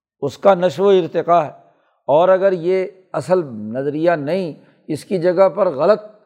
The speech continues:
امور اور اس سے متصادم چیزیں سامنے آ رہی ہیں اور آدمی اسی میں الجھ کر رہ گیا، اپنے فائدے کا کام نہیں کر رہا،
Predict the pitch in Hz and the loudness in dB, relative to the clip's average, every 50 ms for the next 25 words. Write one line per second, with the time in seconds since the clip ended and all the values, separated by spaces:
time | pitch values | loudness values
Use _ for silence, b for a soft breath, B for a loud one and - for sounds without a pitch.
0 | _ _ _ _ _ _ _ - 135 139 143 160 180 185 185 175 160 160 160 - | _ _ _ _ _ _ _ -12 -10 -6 -4 0 0 2 2 2 2 0 -2 -6
1 | - - 165 156 147 151 - 160 - - 147 160 170 180 208 202 156 170 175 165 | -8 -8 -6 -6 -6 -6 -6 -8 -6 -4 -2 -2 -2 -2 -4 -6 -6 -8 -8 -6
2 | 175 175 156 - 143 151 151 156 156 151 139 139 139 143 143 143 139 123 131 143 | -6 -8 -6 -6 -6 -6 -6 -6 -4 -2 -2 -2 -2 -2 -4 -6 -6 -6 -6 -6
3 | 165 190 208 B B B B B B _ - 151 165 160 151 151 156 156 170 185 | -6 -6 -8 B B B B B B _ 2 2 4 4 2 0 0 -2 -4 -8
4 | 190 185 - 190 131 165 226 226 233 226 196 196 196 208 190 165 147 - 139 156 | -8 -6 -4 -4 -2 -2 -2 0 0 2 2 2 2 2 0 -2 -2 -2 0 0
5 | 160 160 147 131 139 131 117 110 - - _ _ _ _ _ _ _ _ _ _ | 0 -2 -2 -2 -2 -2 -4 -4 -8 -16 _ _ _ _ _ _ _ _ _ _
6 | _ _ - 139 143 - - 196 202 185 147 156 170 175 165 185 185 160 180 165 | _ _ -2 -2 0 0 0 -2 -2 0 2 2 0 2 0 0 -2 -2 -2 -2
7 | - 165 156 156 151 151 147 151 160 151 - 143 127 127 127 120 123 131 143 | -2 -4 -4 -4 -4 -6 -8 -8 -8 -6 -4 -4 -4 -2 -4 -4 -2 -4 -4